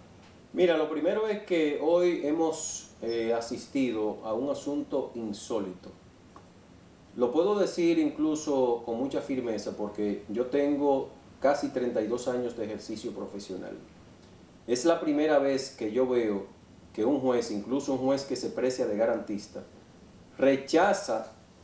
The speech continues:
la posibilidad de que un imputado acusado pueda disponer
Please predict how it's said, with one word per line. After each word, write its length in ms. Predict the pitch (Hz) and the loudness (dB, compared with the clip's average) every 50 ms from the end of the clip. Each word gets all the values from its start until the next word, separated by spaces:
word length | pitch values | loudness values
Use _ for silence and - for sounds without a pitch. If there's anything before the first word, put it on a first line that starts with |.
| - - - - - - | -20 -20 -20 -20 -12 -4
la 320 | 110 113 123 123 - - | 0 4 4 4 4 4
posibilidad 1000 | - 170 202 196 - 208 196 175 170 156 151 143 139 135 127 123 120 120 - - | 4 4 4 4 2 0 2 4 6 8 8 8 8 6 6 4 2 0 -2 -6
de 260 | 127 117 127 127 127 | -2 2 2 2 4
que 140 | - 123 120 | 4 4 4
un 180 | 131 165 196 202 | 4 4 4 4
imputado 760 | 202 202 196 - 165 - - 143 127 117 107 104 107 120 - - - - - - - - - - - - - | 2 0 0 0 0 2 4 4 6 6 4 2 0 -4 -6 -10 -16 -20 -20 -20 -20 -20 -20 -20 -18 -4 0
acusado 880 | 120 120 120 - 123 113 101 - - 151 151 - - - - - - - - - - - - - - - - - - - - - - - - | 0 0 0 0 -4 -6 -4 0 2 4 4 6 4 2 0 -2 -6 -10 -14 -20 -20 -20 -20 -20 -20 -20 -20 -20 -20 -20 -20 -20 -16 -6 0
pueda 640 | 117 131 147 165 185 196 190 190 185 180 180 175 - - - | 2 4 6 6 6 6 6 6 4 4 2 -2 -6 -2 2
disponer 920 | 294 302 - - - 151 139 135 127 139 165 185 190 196 196 - - - | 2 2 2 2 0 2 4 4 6 6 6 6 6 4 2 -2 -6 -10